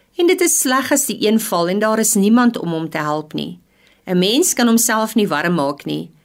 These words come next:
maar as twee saam lê, hou hulle mekaar warm. Een word maklik oorwin, maar twee kan 'n aanval keer. Op ons eie is ek en jy te min.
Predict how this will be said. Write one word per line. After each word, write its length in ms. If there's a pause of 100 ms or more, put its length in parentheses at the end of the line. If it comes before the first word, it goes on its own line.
(260)
maar 180
as 200
twee 240
saam 400
lê, 120
hou 260
hulle 160
mekaar 440
warm. 460 (720)
Een 440 (140)
word 240
maklik 440
oorwin, 540 (300)
maar 280
twee 540 (140)
kan 160
'n 280
aanval 480
keer. 440 (580)
Op 180
ons 300
eie 520 (100)
is 180
ek 300
en 200
jy 300
te 120
min. 400